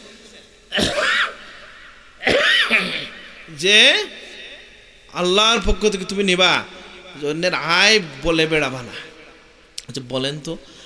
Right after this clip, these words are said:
আমাদের সমাজে যে গল্প বেশি করতে পারে তার একটা মূল্য আছে আলাদা নাকি?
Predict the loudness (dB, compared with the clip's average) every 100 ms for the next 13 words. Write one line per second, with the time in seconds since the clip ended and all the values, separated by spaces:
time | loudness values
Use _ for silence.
0 | -18 -6 -2 0 0 -2 -2 0 2 2
1 | 0 -10 -18 -20 -14 -6 -2 0 0 0
2 | 0 0 0 -2 -4 -2 0 0 0 -2
3 | -2 -2 -4 -4 0 0 -2 -4 -4 -2
4 | -2 -2 -6